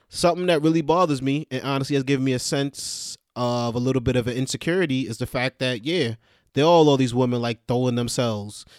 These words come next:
at Steph. But me, like, in the past ten years, I don't have any of that. I have zero." This sounds weird, but, like, male attention.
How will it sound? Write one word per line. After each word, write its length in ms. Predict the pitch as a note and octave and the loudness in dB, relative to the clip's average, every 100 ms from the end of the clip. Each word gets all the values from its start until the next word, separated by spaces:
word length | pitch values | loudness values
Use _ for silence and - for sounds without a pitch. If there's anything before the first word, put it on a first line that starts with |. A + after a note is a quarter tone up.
| _ | _
at 140 | - A2+ | -10 -10
Steph. 320 | - G#2+ G2 - _ _ - | -8 -10 -12 -18 _ _ -6
But 140 | B2 | -2
me, 360 | C#3+ F#3+ E3 F3 _ _ _ - | 0 0 0 -4 _ _ _ -8
like, 140 | B2+ | -4
in 80 | B2+ | -2
the 60 | A#2 | -2
past 340 | C3 C3+ - | -2 -2 0
ten 120 | C#3 | -2
years, 380 | C3+ E3+ D#3+ - | -2 0 0 -2
I 120 | - | -2
don't 120 | D3 C#3+ | -2 -2
have 160 | A2+ | -2
any 280 | D3+ G#3+ D3 | 0 0 0
of 80 | A2+ | -2
that. 200 | G2 - _ _ _ _ _ _ _ _ - | -6 -14 _ _ _ _ _ _ _ _ -8
I 120 | D3+ | -4
have 180 | D#3+ B2+ | -2 -2
zero." 460 | B2 F#3 C3 G2 G#2 _ | 2 2 2 -2 -12 _
This 160 | - D#3+ | -6 0
sounds 300 | G3+ E3 D3 | 2 2 2
weird, 320 | E3+ F3+ C#3+ | 2 2 2
but, 80 | C3+ | 2
like, 320 | C3+ C3 - - _ - | 0 -2 -4 -20 _ -6
male 240 | A#2+ D3+ E3 | -2 0 0
attention. 520 | D#3 D4+ D#4+ B2 | -2 -2 -2 -4